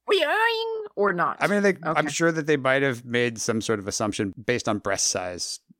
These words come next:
Speaker 2: as well. After viewing the collection of the photos, the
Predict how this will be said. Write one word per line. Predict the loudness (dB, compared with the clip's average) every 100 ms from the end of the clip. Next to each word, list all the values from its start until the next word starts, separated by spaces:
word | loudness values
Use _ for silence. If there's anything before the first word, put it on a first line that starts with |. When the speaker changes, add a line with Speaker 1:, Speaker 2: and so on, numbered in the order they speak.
| -4
Speaker 2:
as | -4
well. | 0 0 0 -6 _ _ _ _ 2
After | 2 2 -2
viewing | -4 -2 4 6 6 4
the | 2
collection | 2 2 2 2 2
of | 2 -2 -2
the |
photos, | 0 2 2 0 -6 -8 -10 -10 _ _
the | -4